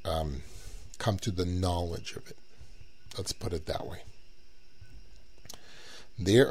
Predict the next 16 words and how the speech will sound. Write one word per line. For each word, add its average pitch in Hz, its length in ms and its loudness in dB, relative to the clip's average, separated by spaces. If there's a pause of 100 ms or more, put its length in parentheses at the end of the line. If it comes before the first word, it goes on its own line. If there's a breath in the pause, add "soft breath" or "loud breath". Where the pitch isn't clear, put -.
is 95 200 8
a 98 60 8
ranking 87 680 4
system - 760 6 (1300 soft breath)
in 95 160 0
the 87 80 4
devil's 82 520 4
house. - 520 -2 (1400 soft breath)
And 87 680 6 (840)
there 101 480 8 (1300)
is 101 240 10
from 95 200 4
anywhere 95 380 8
from 87 220 2
a 80 60 4
peon, 123 840 4